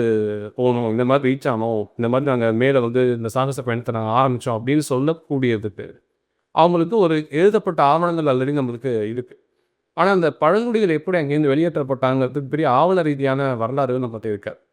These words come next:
So, ஒரு புனைவாசிரியருக்கு எதுல வந்து பெரிய வெளி கிடைக்கும் அப்படின்னா, அந்த எழுதப்படாத விஷயத்தை நம்ம எழுதும் போது நம்மளுக்கு கட்டற்ற சுதந்திரம் கிடைக்கும். அதுல நிறையா நம்ம எழுத முடியும்.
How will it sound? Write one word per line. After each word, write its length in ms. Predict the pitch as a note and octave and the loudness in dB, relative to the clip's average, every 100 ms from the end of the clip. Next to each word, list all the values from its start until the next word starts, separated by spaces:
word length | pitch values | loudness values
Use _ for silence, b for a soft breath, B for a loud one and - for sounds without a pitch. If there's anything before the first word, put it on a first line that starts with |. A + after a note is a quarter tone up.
| _ | _
So, 260 | - E3+ D3+ | -4 0 2
ஒரு 220 | D3 C3 | 2 2
புனைவாசிரியருக்கு 880 | F3 A3 A3+ F#3+ F3 D3+ C3+ C#3 D#3 | 2 2 4 2 2 2 2 0 0
எதுல 280 | D3+ G#3+ A#3 | 0 0 0
வந்து 200 | F3+ F3+ | 2 0
பெரிய 300 | E3+ D#3 F#3+ | 0 2 2
வெளி 220 | C#3+ E3 | 2 0
கிடைக்கும் 340 | D#3 A#2+ A2 A#2+ | 0 -4 -4 -6
அப்படின்னா, 600 | G#2+ A2 B2+ D3+ B2+ G2+ - _ _ _ _ _ _ | -6 -6 -4 -2 -2 -6 -12 _ _ _ _ _ _
அந்த 180 | B2 | 2
எழுதப்படாத 880 | C3+ F#3+ G#3+ F#3 D#3+ D#3+ E3 F#3 F3+ - | 6 6 6 4 4 6 4 2 0 -8
விஷயத்தை 360 | C3 D3+ C#3+ | -4 -2 0
நம்ம 160 | C#3 B2+ | 2 2
எழுதும் 220 | D3+ C3+ | 2 2
போது 160 | B2+ D3+ | 0 0
நம்மளுக்கு 200 | C#3 B2 | 0 0
கட்டற்ற 380 | A#2 F3 D#3+ | 0 -2 -4
சுதந்திரம் 680 | D3+ C#3 D3 C#3+ B2 A2+ G#2+ | -4 -2 0 0 -2 -4 -10
கிடைக்கும். 360 | - A2+ A#2+ B2+ | -6 -6 -2 -2
அதுல 160 | A2+ A#2+ | 0 0
நிறையா 160 | D#3+ | 0
நம்ம 180 | D#3 A#2+ | 0 0
எழுத 220 | A2+ C3+ | 2 0
முடியும். 280 | A#2+ A2 G#2+ | -2 -4 -6